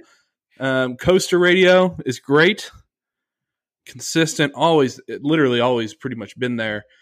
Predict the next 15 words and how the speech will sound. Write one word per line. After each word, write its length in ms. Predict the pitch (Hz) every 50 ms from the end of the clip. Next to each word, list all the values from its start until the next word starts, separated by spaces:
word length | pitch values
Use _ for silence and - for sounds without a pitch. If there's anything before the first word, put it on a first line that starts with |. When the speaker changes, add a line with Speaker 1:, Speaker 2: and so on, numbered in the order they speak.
| _ _ _ _ _ -
Speaker 2:
Um, 280 | 120 117 113 113 110 113
so 200 | - 143 127 123
this 180 | 147 180 185
is 100 | 240 262
an 100 | 262 262
unfortunate 580 | 254 233 196 - 214 196 - - 175 160 - -
kill, 360 | - 147 127 107 - - -
but 200 | - 120 117 113
I 180 | 113 101 117 127
am 140 | 131 135 139
gonna 140 | 135 127 123
kill 260 | - - 139 120 -
Coaster 400 | - - 131 110 - - - 113
Radio 360 | 110 107 110 104 104 104 107
'cause, 240 | - - 113 - -